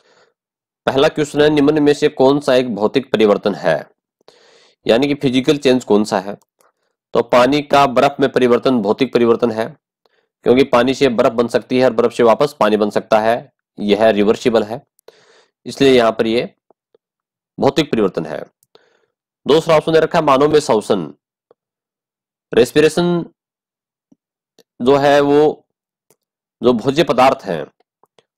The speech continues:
उन पदार्थों के ऑक्सीकरण से ऊर्जा मुक्त होती है, यहाँ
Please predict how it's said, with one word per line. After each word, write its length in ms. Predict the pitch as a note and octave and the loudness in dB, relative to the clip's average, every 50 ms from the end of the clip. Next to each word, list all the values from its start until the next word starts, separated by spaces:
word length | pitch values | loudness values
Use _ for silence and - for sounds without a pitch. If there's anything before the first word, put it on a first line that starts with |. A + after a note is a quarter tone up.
| _ - | _ -2
उन 120 | D3 D#3 | -2 -2
पदार्थों 380 | C#3+ D3 B2 C3 C3 B2+ - D#3 | 0 0 2 2 0 0 -2 -4
के 140 | D3 - D#3 | -2 2 2
ऑक्सीकरण 500 | C#3+ B2+ A#2+ - - C3 - C#3+ D3+ D#3 C#3+ | 2 2 0 -2 -4 -2 0 0 0 0 -2
से 140 | - A2 G2+ A2 E3 - _ _ _ _ _ _ _ _ _ _ _ _ _ _ _ _ _ _ _ - | -2 -2 -4 -4 -6 -10 _ _ _ _ _ _ _ _ _ _ _ _ _ _ _ _ _ _ _ 0
ऊर्जा 300 | B2 C3 B2 D3 D#3 D3+ | 2 2 4 4 2 2
मुक्त 280 | C#3 C#3 C3+ C3 D3+ | 2 -2 -2 -2 -2
होती 240 | A#2+ G#2+ - A#2+ A2 | -2 -2 -2 -2 -2
है, 320 | G#2 G2+ A2 D3 E2 - _ _ _ _ _ _ _ _ _ _ _ _ _ _ _ _ _ _ - - | -2 -2 -2 -4 -6 -12 _ _ _ _ _ _ _ _ _ _ _ _ _ _ _ _ _ _ -16 -6
यहाँ 640 | G2+ G#2 A#2+ A#2+ C3 C#3 D3+ D#3 D#3 - - _ | -4 -2 0 0 2 2 2 2 2 0 -4 _